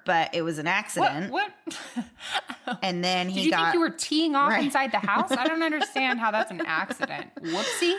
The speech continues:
Speaker 1: I don't, yeah, I, I, I don't know. I don't know. I don't understand hitting people in an argument
Speaker 2: Yeah.
Speaker 1: anyway.
Speaker 2: Well, now she,
Speaker 1: but
Speaker 2: they
Speaker 1: to
Speaker 2: did
Speaker 1: whack someone with, like, a driver, like, you obviously know you have a possibility of killing them
Speaker 2: Right.
Speaker 1: if you do that.
Speaker 2: Right. Especially if you're any good at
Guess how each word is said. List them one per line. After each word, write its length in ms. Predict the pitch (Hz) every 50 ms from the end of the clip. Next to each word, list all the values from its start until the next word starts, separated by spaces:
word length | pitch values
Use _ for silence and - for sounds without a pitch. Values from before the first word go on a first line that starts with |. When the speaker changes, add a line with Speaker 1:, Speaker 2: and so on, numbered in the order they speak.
| - -
Speaker 1:
I 120 | 247 277
don't, 160 | 311 311 - 254
yeah, 200 | 262 240 196 -
I, 220 | - 196 220 220 - -
I, 340 | 190 196 196 202 202 185 170 175 190 - - 180
I 40 | 180
don't 140 | 175 175 165
know. 320 | 165 160 156 156 156 160 180 - _ _ _
I 140 | - 185 226
don't 180 | 202 208 208 202
know. 120 | 196 -
I 80 | - 180
don't 160 | 185 190 -
understand 580 | - 202 208 208 196 - - 175 156 156 139 147
hitting 400 | - 165 160 165 165 180 190 190
people 600 | - 220 214 208 247 226 226 226 226 220 - - - -
in 120 | - 202 214
an 100 | 214 220
argument 540 | 214 214 220 220 226 233 226 226 233 220
Speaker 2:
Yeah. 260 | 226 233 202 170 156 156
Speaker 1:
anyway. 640 | 160 165 180 202 220 247 254 254 254 262 285 285 277 269
Speaker 2:
Well, 100 | 320 320
now 140 | 359 349
she, 100 | 311 196 170 185
Speaker 1:
but 220 | 170 160 - - -
Speaker 2:
they 100 | - - 233
Speaker 1:
to 40 | 214 254 196
Speaker 2:
did 100 | 175 165
Speaker 1:
whack 300 | 180 160 165 196 - -
someone 420 | - 240 226 220 226 233 233 233
with, 160 | 214 190 160
like, 160 | 170 175 165 170
a 140 | 165 160
driver, 600 | 175 160 - 175 151 156 175 202 226 262 285 294
like, 200 | 269 214 185 - -
you 260 | 247 240 208 208 214
obviously 500 | 202 214 208 208 220 226 214 - 262 262
know 80 | 294 311
you 120 | 294 262
have 100 | 233 208
a 40 | 208
possibility 400 | 214 220 214 - 220 220 226 208
of 140 | 190 - -
killing 340 | - - 415 427 339 220 175
them 280 | 151 147 156 170 208 262
Speaker 2:
Right. 260 | 285 247 202 175 160
Speaker 1:
if 80 | 208 -
you 80 | 202
do 140 | 175 220 208
that. 300 | 175 165 170 180 - - -
Speaker 2:
Right. 260 | 214 196 175 147 - -
Especially 280 | - - 359 381 320 269
if 80 | 180
you're 100 | 151 143
any 120 | 139 135 -
good 220 | - - 156 143
at 220 | - - - -